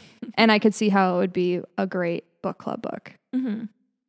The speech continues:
Speaker 1: So another one that we just talked about on the podcast is Local Woman Missing by Mary Kubica, which is another thriller. This book is great for book club. Just all thrillers are, and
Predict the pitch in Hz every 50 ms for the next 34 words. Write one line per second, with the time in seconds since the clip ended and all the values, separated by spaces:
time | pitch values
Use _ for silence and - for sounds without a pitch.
0 | _ _ _ - - 240 233 233 226 220 220 202 - 214 220 220 214 226 233 233
1 | 233 233 226 226 226 220 214 214 214 214 220 214 - - 226 - - 220 226 240
2 | 233 - 226 202 202 - 220 202 220 214 - 262 226 208 - 214 214 - 220 226
3 | 226 233 226 214 208 208 - - 214 214 220 214 208 196 190 190 190 190 196 -
4 | 247 220 214 202 190 - 202 208 220 233 233 220 - 214 220 208 208 208 202 202
5 | 202 - - 202 196 196 202 220 240 240 _ _ _ _ _ _ _ _ - -
6 | 226 - 277 269 320 269 - 226 202 208 - 208 202 202 208 - - 190 190 196
7 | 202 202 - _ - _ _ _ _ - - - - - - 208 202 196 208 202
8 | 196 196 196 202 196 208 196 196 190 190 190 - - 196 190 190 185 185 185 190
9 | 196 -